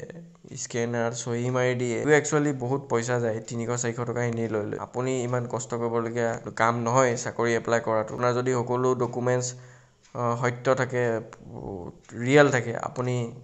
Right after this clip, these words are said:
আপোনাৰ মোবাইলৰ পৰা নহ'লে আপোনাৰ লেপটপৰ পৰা আপুনি আৰামত এই apply কৰিব পাৰে। আজিকালি সকলো সুবিধা আছে। গতিকে মই আপোনালোকক আজি এই ভিডিঅ'টো বনালোঁ, আহ, দেখাবলৈ কাৰণে যে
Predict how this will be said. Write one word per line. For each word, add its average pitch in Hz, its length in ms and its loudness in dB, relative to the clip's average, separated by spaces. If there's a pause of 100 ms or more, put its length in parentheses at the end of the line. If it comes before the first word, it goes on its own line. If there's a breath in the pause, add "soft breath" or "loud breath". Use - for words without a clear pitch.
(140)
আপোনাৰ 120 400 -4 (100)
মোবাইলৰ 113 420 0
পৰা 120 160 2
নহ'লে 113 360 -2 (440 loud breath)
আপোনাৰ 117 400 0
লেপটপৰ 117 480 0
পৰা 117 260 0 (420)
আপুনি 117 300 -6
আৰামত 110 480 0
এই 113 200 -2 (220)
apply 110 300 -2
কৰিব 113 200 -4 (140)
পাৰে। 104 220 0 (260)
আজিকালি 107 340 -2
সকলো 113 340 -2
সুবিধা 113 360 -4
আছে। 104 240 -4
গতিকে 131 220 -2
মই 131 340 6
আপোনালোকক 123 500 2
আজি 120 220 -2
এই 120 100 2
ভিডিঅ'টো 117 440 -2 (320)
বনালোঁ, 120 480 2
আহ, 113 300 0
দেখাবলৈ 113 420 -4
কাৰণে 113 280 -4 (100)
যে 120 120 0